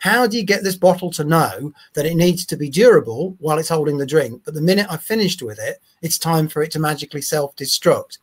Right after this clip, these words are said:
So there's an incompatibility there in our expectations that this can disappear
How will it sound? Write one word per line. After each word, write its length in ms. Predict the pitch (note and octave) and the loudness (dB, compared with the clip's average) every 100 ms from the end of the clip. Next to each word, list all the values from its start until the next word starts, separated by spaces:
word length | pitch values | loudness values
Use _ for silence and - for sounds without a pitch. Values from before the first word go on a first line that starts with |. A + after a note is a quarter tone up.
| _ _ _ | _ _ _
So 140 | - G3 | 2 4
there's 160 | G3 | 6
an 100 | F#3 | 8
incompatibility 1000 | G3+ A#3+ G#3 G#3 F#3+ F#3 F3 G#3 A3+ F#3+ B2+ | 8 6 4 2 2 -2 4 4 4 0 -8
there 240 | A2+ A2+ | -8 -12
in 160 | C3 C#3+ | -10 -8
our 240 | C#3+ C#3 | -6 -4
expectations 1040 | C#3+ - - C3+ - D3 E3+ - B2 A2 | -6 -8 -14 -14 -10 -4 -2 -2 -6 -10
that 160 | B2 C3+ _ _ | -10 -10 _ _
this 160 | D#3 D#3 | 0 2
can 160 | - C#3+ | 0 0
disappear 720 | D#3+ D#3+ C#3+ D#3 D#3+ B2+ | 0 0 -2 2 4 2